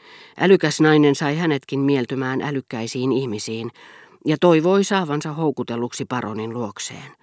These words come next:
Mutta ennen kaikkea herra d'Argencourt, mustasukkainen ja hieman impotenttikin, tunsi, ettei täysin tyydyttänyt valloitustaan,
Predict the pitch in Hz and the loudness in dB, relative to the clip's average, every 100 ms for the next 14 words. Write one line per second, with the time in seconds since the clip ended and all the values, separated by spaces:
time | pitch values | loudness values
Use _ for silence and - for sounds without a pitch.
0 | _ _ _ - - - 139 160 254 254 | _ _ _ -20 -14 -6 -2 2 4 4
1 | 131 123 - 120 123 127 123 117 123 107 | 0 -6 -6 -6 -6 -4 -4 -4 -6 -6
2 | 120 117 - 160 120 98 - - _ _ | -8 -8 -4 -2 -2 -6 -18 -20 _ _
3 | - 143 - 139 139 - 143 139 135 135 | 0 0 -2 -8 -10 -10 -8 -6 -4 -4
4 | 135 135 131 147 131 165 147 117 113 113 | -4 -2 0 0 2 2 0 -6 -8 -8
5 | 107 135 110 127 123 - - - - _ | -8 -10 -6 -4 -4 -6 -18 -20 -20 _
6 | - 226 196 - 92 143 - 175 175 247 | 0 4 4 4 -2 -4 -2 -4 -2 0
7 | 214 180 151 143 170 170 123 120 - 113 | 2 0 0 -2 0 -2 -2 -6 -6 -6
8 | 110 135 131 123 120 120 123 - 139 135 | -4 -4 -4 -4 -6 -6 -8 -4 -2 -2